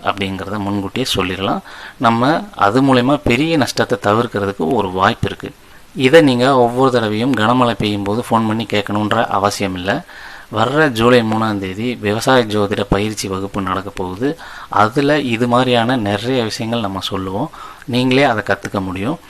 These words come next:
So, உங்களுக்கு டவுட் வருது, மழை வர மாதிரி இருக்குது, இடி இடிக்கிற மாதிரி இருக்கு, உடனே ஒரு சார்ட் போட்டு மழை வருமா இல்லையா அப்படிங்கிறத தெரிஞ்சிடலாம். அப்படி இல்ல,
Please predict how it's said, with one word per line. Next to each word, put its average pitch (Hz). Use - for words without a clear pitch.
So, 147
உங்களுக்கு 117
டவுட் 123
வருது, 113
மழை 113
வர 113
மாதிரி 104
இருக்குது, 101
இடி 113
இடிக்கிற 107
மாதிரி 101
இருக்கு, 95
உடனே 135
ஒரு 120
சார்ட் 110
போட்டு 110
மழை 113
வருமா 107
இல்லையா 104
அப்படிங்கிறத 95
தெரிஞ்சிடலாம். 95
அப்படி -
இல்ல, 110